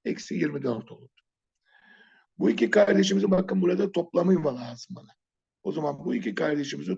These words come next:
topluyorum arkadaşlar. Bu ikisinin toplamı ya yirmi beş olurdu, ya yirmi yedi olurdu, ya kırk dokuz olurdu, ya eksi bir olurdu, ya eksi üç olurdu, ya eksi yirmi beş olurdu.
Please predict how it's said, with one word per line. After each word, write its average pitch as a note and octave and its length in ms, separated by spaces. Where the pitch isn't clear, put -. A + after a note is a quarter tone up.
topluyorum C#3 440
arkadaşlar. - 580
Bu - 60
ikisinin G3+ 420
toplamı F3+ 360
ya C#3+ 120
yirmi C#3 420
beş E3+ 220
olurdu, F#3 460
ya B2 100
yirmi B2+ 380
yedi D3 180
olurdu, F3 600
ya B2 240
kırk C#3+ 220
dokuz - 260
olurdu, - 460
ya - 160
eksi F#2+ 320
bir E2 80
olurdu, F2 580
ya - 100
eksi - 300
üç F#3+ 120
olurdu, D3 480
ya B3+ 100
eksi - 320
yirmi D#3+ 160
beş B2+ 160
olurdu. - 380